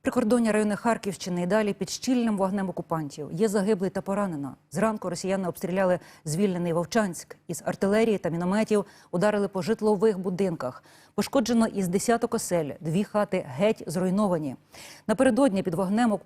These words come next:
опинився і Куп'янський район. Від уламкових поранень на місці загинув сімдесятидворічний чоловік і ще одна жінка в лікарні.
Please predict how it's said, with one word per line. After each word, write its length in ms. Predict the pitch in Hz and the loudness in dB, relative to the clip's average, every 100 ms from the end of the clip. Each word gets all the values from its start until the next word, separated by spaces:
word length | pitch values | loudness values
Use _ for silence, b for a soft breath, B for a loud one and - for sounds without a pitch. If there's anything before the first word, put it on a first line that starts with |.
| - | -6
опинився 480 | - 196 226 240 202 | -2 2 0 0 -2
і 140 | - | -2
Куп'янський 720 | 185 - 262 226 214 - 190 | -4 0 0 0 0 -2 -2
район. 440 | 185 175 147 135 - _ | 0 -2 -4 -6 -10 _
Від 140 | 170 - | -8 -4
уламкових 540 | 202 214 208 180 175 - | 2 2 2 -2 -4 0
поранень 500 | 185 202 220 226 226 B B | 2 2 2 -2 -4 B B
на 140 | 208 220 | 2 2
місці 380 | 185 180 - | 2 -2 -4
загинув 480 | 190 175 180 196 180 B B | -4 -2 -2 -2 -4 B B
сімдесятидворічний 1160 | - 208 175 185 202 233 160 208 196 196 - 175 | -4 -2 -2 -4 0 0 2 0 0 -2 -4 -8
чоловік 540 | - 165 165 147 139 - | -6 -8 -6 -6 -8 -8
і 80 | 151 | -4
ще 160 | 214 | -2
одна 220 | 208 170 | -2 -2
жінка 380 | 160 190 160 156 - | -4 -4 -4 -6 -4
в 40 | |
лікарні. 520 | 160 - 190 170 131 | -6 -2 -2 -2 -10